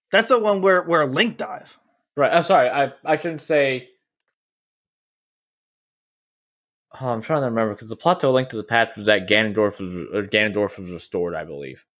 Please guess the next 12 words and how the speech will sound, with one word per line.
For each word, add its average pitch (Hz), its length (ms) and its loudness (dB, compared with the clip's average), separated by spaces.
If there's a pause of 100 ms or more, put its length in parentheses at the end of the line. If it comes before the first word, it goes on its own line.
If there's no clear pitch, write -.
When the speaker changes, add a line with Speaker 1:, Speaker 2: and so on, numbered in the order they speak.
(760)
Speaker 2:
Yeah, 160 180 6
he 156 180 0
was, 156 460 4
'cause 139 120 0
he 135 120 0
was, 143 220 -4
or, 131 640 2
uh, 127 140 6
there 135 220 2
was 131 100 -6
a 135 40 -4
war, 147 500 2